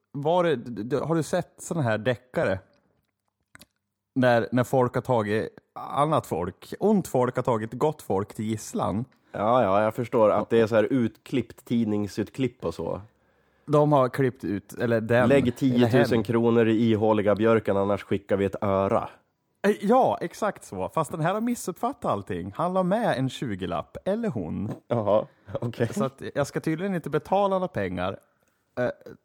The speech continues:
Speaker 1: det är utklippt ur Sundsvalls Tidning, tror jag. Så
Speaker 2: Aha.
Speaker 1: att det måste ju vara lokalt. Eh,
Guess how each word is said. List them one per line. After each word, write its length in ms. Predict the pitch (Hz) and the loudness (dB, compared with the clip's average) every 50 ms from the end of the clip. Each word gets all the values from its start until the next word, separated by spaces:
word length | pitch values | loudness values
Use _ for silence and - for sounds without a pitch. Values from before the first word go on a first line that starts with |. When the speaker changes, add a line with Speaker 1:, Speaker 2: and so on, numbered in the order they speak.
| - - | -18 -14
Speaker 1:
det 160 | - - 156 | -8 -4 -4
är 40 | 175 | -2
utklippt 520 | 185 190 160 - - - 170 175 - - | 0 -2 -2 -2 -2 -4 -4 -4 -4 -4
ur 80 | 117 135 | -4 -4
Sundsvalls 680 | - - - 175 151 131 135 - - 143 135 131 127 | -2 -2 0 0 0 0 0 -2 -2 -4 -4 -4 -6
Tidning, 540 | - - - 156 131 117 117 - 101 131 113 | -10 -10 -8 -6 -4 -4 -4 -4 -4 -4 -6
tror 240 | 110 - 202 85 78 | -6 -6 -6 -4 -4
jag. 120 | 90 101 104 - _ _ _ _ - | -4 -6 -6 -10 _ _ _ _ -14
Så 60 | - | -12
Speaker 2:
Aha. 180 | 85 - - - 85 | -8 -4 -4 -2 -2
Speaker 1:
att 60 | - | -2
det 60 | - 139 | -2 -2
måste 300 | 147 143 143 - - 208 | -2 -4 -6 -4 -6 -4
ju 60 | 185 | -2
vara 200 | 139 131 131 127 | 0 0 0 0
lokalt. 520 | 123 127 - - 151 139 113 92 104 - _ _ _ _ _ - - - _ _ _ | -2 -4 -4 -4 -2 -2 -2 -4 -6 -8 _ _ _ _ _ -20 -20 -20 _ _ _
Eh, 200 | - - 107 107 | -10 -6 -6 -6